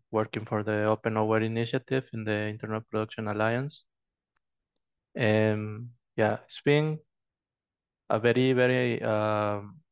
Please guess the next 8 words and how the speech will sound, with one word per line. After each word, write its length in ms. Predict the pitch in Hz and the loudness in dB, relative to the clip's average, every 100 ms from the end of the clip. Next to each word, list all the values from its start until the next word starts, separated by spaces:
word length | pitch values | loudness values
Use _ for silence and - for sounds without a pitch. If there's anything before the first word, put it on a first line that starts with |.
| _ _ - | _ _ -2
collecting 560 | 113 117 117 - 123 | 4 4 4 0 0
journey 480 | 120 120 120 127 123 | 2 2 2 0 0
on, 460 | 120 110 104 107 143 _ _ _ _ _ _ _ _ _ _ - | 0 -2 -6 -14 -16 _ _ _ _ _ _ _ _ _ _ -6
based 240 | 117 117 - | 0 2 2
on, 180 | 117 - | -2 0
on, 400 | 110 107 113 - _ - - | -2 -2 -8 -14 _ -12 -8
on 320 | 113 110 113 _ _ _ _ _ _ _ _ _ _ _ _ _ - | -6 -8 -12 _ _ _ _ _ _ _ _ _ _ _ _ _ -4
understanding 880 | 127 123 135 - 139 127 123 120 120 | 0 4 4 4 2 2 2 -2 -4